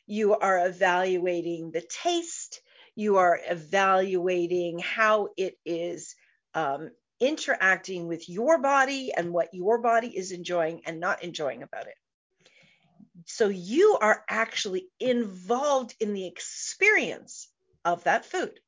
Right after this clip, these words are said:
and you're getting to learn about it, right? You don't have judgment, you have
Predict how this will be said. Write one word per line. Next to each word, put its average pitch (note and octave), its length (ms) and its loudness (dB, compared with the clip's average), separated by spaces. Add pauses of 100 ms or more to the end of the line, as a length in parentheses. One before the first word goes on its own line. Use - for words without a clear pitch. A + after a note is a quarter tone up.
(140)
and G3 180 0
you're G3+ 80 -2
getting F#3 340 0 (440)
to G#3 240 -2
learn F#3 380 2
about - 260 -10
it, E2+ 120 -12 (360)
right? G#3 280 0 (360)
You G3 100 -8
don't B3+ 280 4
have G4 220 -6
judgment, F#4 640 -2 (280)
you C4 220 0
have B3+ 240 -4